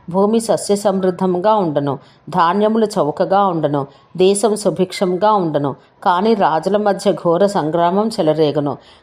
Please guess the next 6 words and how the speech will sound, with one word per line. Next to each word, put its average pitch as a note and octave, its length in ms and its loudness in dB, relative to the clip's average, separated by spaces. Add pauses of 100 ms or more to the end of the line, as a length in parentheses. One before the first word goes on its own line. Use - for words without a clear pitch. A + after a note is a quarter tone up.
జ్యేష్ఠ, G3 480 0
రోహిణి, G3 500 2
అనురాధ, F3 680 2
శ్రవణ, F3 440 0
ధనిష్ట, E3 500 -4
ఉత్తరాభాద్ర, F3 1120 0